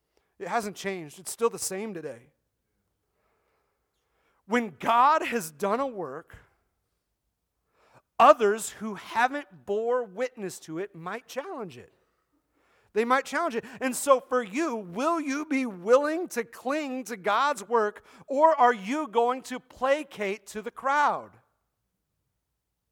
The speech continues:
Because that's the pressure that is going to be around you.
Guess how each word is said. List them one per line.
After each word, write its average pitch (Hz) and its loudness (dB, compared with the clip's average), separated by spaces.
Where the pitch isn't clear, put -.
Because 226 -6
that's 277 4
the 240 -2
pressure 254 0
that 214 2
is 180 -14
going 262 4
to 208 -8
be 214 -6
around 262 0
you. 165 -14